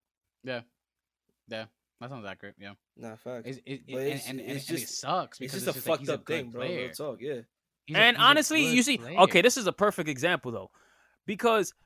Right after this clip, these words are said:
Speaker 3: Carson Wentz went through the same shit, and the G M was letting news, was letting a bunch of news go out saying that he's a horrible person,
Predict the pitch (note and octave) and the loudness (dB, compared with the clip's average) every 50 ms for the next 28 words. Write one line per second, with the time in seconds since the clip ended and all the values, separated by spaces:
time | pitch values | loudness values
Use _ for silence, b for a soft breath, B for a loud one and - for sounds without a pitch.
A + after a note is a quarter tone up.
0 | _ - - A#3+ D4+ D#4+ - C#4+ A#3 B3 C4 A#3+ F3+ G3+ A3+ G3 G#3+ F#3 D#3 - | _ 4 6 6 6 6 4 0 0 0 -2 -2 -2 -4 -4 -2 -2 -4 -2 -2
1 | G#3+ G3 D#3 - - A#3+ E3+ - _ _ _ _ _ _ _ _ _ - F#3+ G3 | -2 -2 -2 0 0 0 0 -2 _ _ _ _ _ _ _ _ _ -4 0 2
2 | G3 F#3+ F#3+ F3 D3+ D3+ C#3 F3 D#3+ A2+ A#2+ G3+ B3 B3 A#3+ B3+ C4 B3 G3+ F3 | 2 4 2 2 0 0 -2 -2 0 0 0 0 2 2 4 4 4 4 2 2
3 | E3 - - D#3 F3 D3+ B2 B2+ C3+ E3+ G#3 A3+ G#3 F3+ - - - D3+ D3 F3+ | 0 -2 -2 -2 -2 0 -2 0 4 4 4 6 4 2 -2 -6 -6 -2 0 2
4 | A3+ B3+ C4+ B3+ A#3+ A3 G3 E3 D3+ D3 - - - B2 D#3 D3 C3+ D#3 E3+ F3+ | 4 6 6 6 6 4 4 2 -2 -6 -10 -10 -6 -4 -4 -4 -2 -2 -2 -2
5 | F3 D#3+ D3 C3+ C3 F#3+ F#3+ - F3 D3 D3 E3 G3+ A3 A3 F3 F3 F#3 F3+ F3 | -2 -2 -2 -2 -2 -2 0 0 0 0 0 0 0 -2 -2 0 2 4 6 6
6 | F#3 F#3 E3 - F#3 F3 E3 - E3 D#3+ D#3+ D3 B2+ - E3+ F3 D#3 C3+ B2 - | 4 4 2 -2 -4 -6 -4 -4 -4 -4 -4 -4 -2 2 2 2 2 2 -2 0
7 | - F#3+ A3 G3 - - F#2+ | 2 2 2 2 0 -6 -16